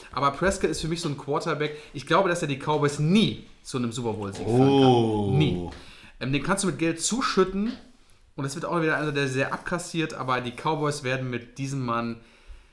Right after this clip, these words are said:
Speaker 1: also nicht, wenn du Miami nicht einfach aus dem, aus dem Ärmel schüttel-, also die, die weghaust, ähm, kannst du nicht irgendwie groß was machen. Also ich finde, dass die Cowboys,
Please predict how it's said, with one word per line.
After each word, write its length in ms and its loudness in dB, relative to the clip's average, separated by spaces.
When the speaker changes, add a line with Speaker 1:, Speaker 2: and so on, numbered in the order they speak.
Speaker 1:
also 220 -4
nicht, 220 2
wenn 100 4
du 60 4
Miami 420 2
nicht 240 -4
einfach 260 -6
aus 180 -6
dem, 260 -2
aus 160 -2
dem 100 -8
Ärmel 380 -4
schüttel-, 760 -4
also 200 -2
die, 340 -2
die 160 -6
weghaust, 640 -2
ähm, 260 -6
kannst 300 -8
du 60 -2
nicht 320 -4
irgendwie 680 -6
groß 480 -12
was 160 -14
machen. 240 -16
Also 140 -8
ich 100 -6
finde, 160 0
dass 80 -2
die 120 -6
Cowboys, 500 0